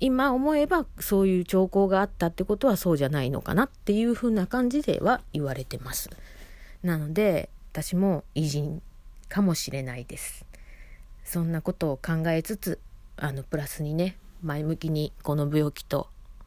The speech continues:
向き合っていきたいなと思ってます。なかなかね、あの、本当に難しい病気なんですけど、うん。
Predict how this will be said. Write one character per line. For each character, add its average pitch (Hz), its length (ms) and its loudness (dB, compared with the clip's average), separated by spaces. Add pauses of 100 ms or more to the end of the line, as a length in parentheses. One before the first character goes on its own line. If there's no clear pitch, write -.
(120)
向 147 100 -2
き 143 200 -4
合 - 20 -4
っ - 40 -10
て - 160 -4
い 143 60 -2
き - 60 -12
た 165 180 2
い 151 60 2
な 151 160 0
と - 300 -8
思 151 180 -2
っ 147 80 -4
て 139 140 -12
ま 135 160 -8
す。 - 200 -8 (2000)
な 160 100 -2
か 190 140 2
な 185 100 4
か 185 160 2
ね、 202 300 4 (180)
あ 147 160 2
の、 139 640 -8 (360)
本 190 220 0
当 196 120 0
に 185 300 0 (680)
難 180 320 2
し 175 220 2
い 156 80 0
病 151 160 0
気 151 640 -6 (140)
な 160 140 -2
ん 151 40 -2
で 143 80 -2
す - 120 -8
け - 120 -8
ど、 151 360 2 (2500)
う - 60 -6
ん。 143 240 -6